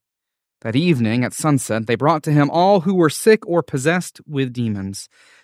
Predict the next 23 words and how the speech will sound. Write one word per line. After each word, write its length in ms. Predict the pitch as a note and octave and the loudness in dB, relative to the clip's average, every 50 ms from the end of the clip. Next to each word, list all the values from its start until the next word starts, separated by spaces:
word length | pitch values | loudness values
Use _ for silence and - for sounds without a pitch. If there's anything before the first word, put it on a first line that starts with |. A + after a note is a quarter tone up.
| _ - | _ -4
and 120 | - C3 B2+ | 0 0 2
the 100 | A#2+ A#2 | 2 0
whole 500 | - E3 F3+ F#3 F#3+ G3+ G3+ G#3 F#3 D#3+ | 0 0 2 4 4 4 4 2 0 -4
city 460 | - - - - A3 D#3+ B2 A2 G2 | -6 -6 -4 -2 -2 0 0 -2 -2
gathered 380 | - B2 B2 A#2+ A#2+ B2 B2 | -2 -2 0 0 0 -2 -2
around 420 | - A2 A2 G#2 G2 G2+ G#2 G2 F#2+ | -4 -4 -4 -4 -4 -4 -4 -6 -6
the 80 | G2+ | -6
door. 520 | F#2 A2 G#2 G2 F#2+ F#2 F#2 G2 G#2+ - _ _ _ _ _ _ _ _ _ _ - | -6 -4 -4 -4 -6 -8 -10 -14 -18 -20 _ _ _ _ _ _ _ _ _ _ -4
And 100 | B2+ B2+ | 0 0
he 60 | C3 | 0
cured 360 | A#2+ - - F3+ F#3 F#3+ F#3 D3+ | 0 0 0 2 2 4 4 4
many 300 | D3 E3+ F#3+ F#3 F3 D#3 | 2 2 2 2 2 2
who 160 | D3 D3+ D3 | 4 2 2
were 100 | C#3 C#3 | 2 0
sick 320 | - - - F#3+ - - | -2 -2 -6 -6 -4 -4
with 120 | D#3 C3 B2 | -4 -2 2
various 400 | C#3 C#3 D3 C#3+ C#3+ C#3 - - | 2 4 4 4 2 0 -2 -4
diseases 680 | - B2+ A#2+ C#3+ F#3 G3 F#3 E3 B2+ B2 A#2+ A2+ B2+ | -6 -6 -4 -2 -2 0 0 2 2 2 0 0 0
and 120 | B2 A#2+ | -2 -2
cast 440 | - - F#3 G3 F#3+ F#3+ F3+ - - | -4 -4 -4 -2 -2 -2 -4 -6 -8
out 380 | - C#3+ C3 C3 B2+ A#2 - _ - | -6 -4 -2 -2 -4 -6 -8 _ -10
many 220 | A#2+ A2+ A2 G#2+ G#2+ | -8 -6 -4 -4 -2
demons. 580 | G#2+ A#2+ A#2 A2 G#2 G2 G2 G2+ - - - | -2 0 0 0 -2 -4 -6 -8 -10 -14 -18